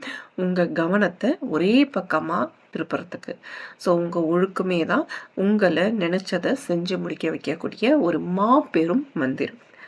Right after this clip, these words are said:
So சுய ஒழுக்கமா இருக்கிறது ரொம்ப ரொம்ப முக்கியம். இது உங்களை கவன சிதறல்ல இருந்து தடுக்கும்.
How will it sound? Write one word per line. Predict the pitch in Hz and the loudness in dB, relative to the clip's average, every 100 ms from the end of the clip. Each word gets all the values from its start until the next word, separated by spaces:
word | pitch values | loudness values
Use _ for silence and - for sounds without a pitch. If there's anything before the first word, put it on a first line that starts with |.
| - - _ | -20 -20 _
So | - 175 175 | -4 -4 -2
சுய | - 247 285 269 | 2 6 8 6
ஒழுக்கமா | 185 202 214 196 185 | 6 4 2 2 2
இருக்கிறது | 151 - - 147 214 294 | 2 0 -2 0 2 2
ரொம்ப | 190 180 240 240 | 2 0 2 4
ரொம்ப | 190 151 170 320 - - | 2 -2 -2 -2 -4 -10
முக்கியம். | 156 - 165 180 339 - - - - | -10 -8 0 4 4 2 -14 -16 -2
இது | 226 240 277 | 2 6 6
உங்களை | 185 160 160 214 196 196 | 4 0 2 2 0 0
கவன | 208 269 262 | 4 4 4
சிதறல்ல | - 170 190 185 170 | 0 -2 0 2 0
இருந்து | 151 147 262 - - | -2 -2 -4 -4 -8
தடுக்கும். | - 135 - - | -6 -6 -8 -14